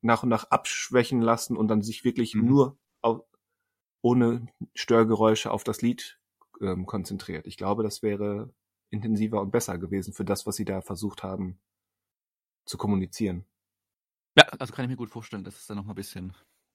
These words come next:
Speaker 2: ja, aber ja, wer weiß, vielleicht hatten sie Angst. Da muss noch ein bisschen Soundeffekt rein, sonst wird nicht klar, wie bedrohlich das ist.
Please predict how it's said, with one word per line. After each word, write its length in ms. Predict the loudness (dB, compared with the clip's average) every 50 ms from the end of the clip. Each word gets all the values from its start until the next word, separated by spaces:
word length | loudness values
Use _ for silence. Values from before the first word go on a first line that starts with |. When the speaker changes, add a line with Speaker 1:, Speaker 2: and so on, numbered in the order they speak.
| _ _ _ _ _ _ -10
Speaker 2:
ja, 140 | -10 -10 -8 -2
aber 200 | 2 4 4 6
ja, 180 | 4 4 2 2
wer 120 | 0 0
weiß, 320 | 2 0 0 0 -4 -10 -20 _ _ _ _ _ _ _ _ _ _ _ _
vielleicht 540 | -4 -2 0 -2 -2 -4 -8 -16 -18 -18 _ _ _ _ _ _ _ _ _
hatten 160 | -6 -6 -2
sie 140 | 2 2 2
Angst. 460 | 4 4 2 2 0 -4 -8 -10 -14 _ _ _ _ _ _ _ _ _ _
Da 80 | 4 4
muss 160 | 4 4 4
noch 80 | 4
ein 60 | 4 4
bisschen 160 | 4 4 4
Soundeffekt 480 | 6 6 6 4 4 2 0 0 0 0
rein, 140 | -2 -2 0
sonst 320 | -2 -2 -4 -6 -8 -6 -2
wird 140 | -2 0 0
nicht 120 | 0 0
klar, 300 | 2 4 4 4 4 4
wie 100 | 2 -2
bedrohlich 400 | -2 -2 -2 0 4 4 4 4
das 160 | 2 -2 -4 -6
ist. 240 | -8 -12 -12 -10